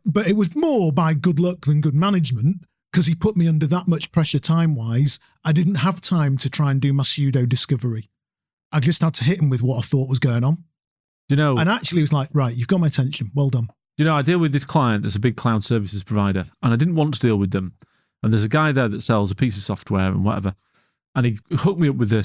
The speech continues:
Speaker 2: sales director, and the sales director goes, "Why don't you wanna deal with me?" So I tell you why I don't wanna deal with you, 'cause you hire really, really crap-looking people. "I don't place them, I'm not interested."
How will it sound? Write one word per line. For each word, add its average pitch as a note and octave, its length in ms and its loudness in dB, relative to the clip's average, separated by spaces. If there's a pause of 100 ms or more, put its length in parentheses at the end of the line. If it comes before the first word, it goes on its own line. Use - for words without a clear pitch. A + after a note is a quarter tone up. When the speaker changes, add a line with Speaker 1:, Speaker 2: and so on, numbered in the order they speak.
(140)
Speaker 2:
sales C3+ 280 0
director, A#2 340 -2
and A2 60 0
the G2+ 40 -4
sales G#3+ 220 0
director C#3 220 -2
goes, A#2 180 2
"Why F#3 120 0
don't G#3+ 100 -2
you G3 100 2
wanna D#3 100 0
deal B2 160 0
with B2+ 120 0
me?" G2 200 -2 (260)
So D3+ 100 0
I C#3+ 40 2
tell G#3+ 160 0
you F3 60 2
why G#2+ 100 2
I - 40 2
don't F#2+ 120 -4
wanna F#2+ 60 -2
deal F#2+ 120 2
with F#2 100 0
you, F#2+ 140 -2 (280)
'cause A2+ 160 2
you A2+ 60 2
hire A2+ 280 0
really, G#2 440 0
really G2 340 0
crap-looking - 640 -2
people. G#2 360 0 (300)
"I G3 80 2
don't C3+ 160 0
place G#2+ 280 0
them, G2 120 0
I'm F#2+ 100 2
not G#2 160 0
interested." A2 460 -2